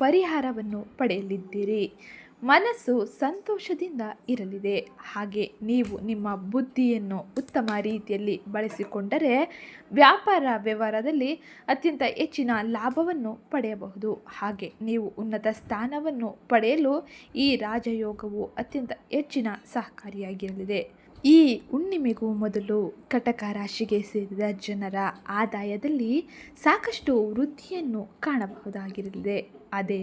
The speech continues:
ರೀತಿ ನೀವು ವ್ಯಾಪಾರ ವಿಸ್ತರಿಸಬೇಕೆಂದು ಯೋಚಿಸುತ್ತಿದ್ದರೆ ಈ ಶುಭ ಶುಕ್ರವಾರದ ಸಮಯವು ಉತ್ತಮವಾಗಿರಲಿದೆ. ಹುಣ್ಣಿಮೆಯ ನಂತರದಲ್ಲಿ ಅಥವಾ ಈ ಶುಭ ಶುಕ್ರವಾರದ ಸಮಯದಲ್ಲಿ ನೀವು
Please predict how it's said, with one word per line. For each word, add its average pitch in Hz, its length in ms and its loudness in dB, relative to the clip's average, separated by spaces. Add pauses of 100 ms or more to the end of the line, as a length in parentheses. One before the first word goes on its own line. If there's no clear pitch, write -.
ರೀತಿ 233 340 -2 (600)
ನೀವು 311 200 6 (220)
ವ್ಯಾಪಾರ 285 400 4 (240)
ವಿಸ್ತರಿಸಬೇಕೆಂದು 214 1000 -2 (240)
ಯೋಚಿಸುತ್ತಿದ್ದರೆ 208 920 0 (640)
ಈ - 20 4 (500)
ಶುಭ 247 180 0 (200)
ಶುಕ್ರವಾರದ 214 800 -2 (160)
ಸಮಯವು 254 440 -2 (260)
ಉತ್ತಮವಾಗಿರಲಿದೆ. 202 1040 -2 (480)
ಹುಣ್ಣಿಮೆಯ 330 480 4 (240)
ನಂತರದಲ್ಲಿ 214 680 0 (160)
ಅಥವಾ 269 300 2 (460)
ಈ - 20 12 (200)
ಶುಭ 262 160 2 (160)
ಶುಕ್ರವಾರದ 226 680 -2 (100)
ಸಮಯದಲ್ಲಿ 240 640 2 (420)
ನೀವು 320 200 6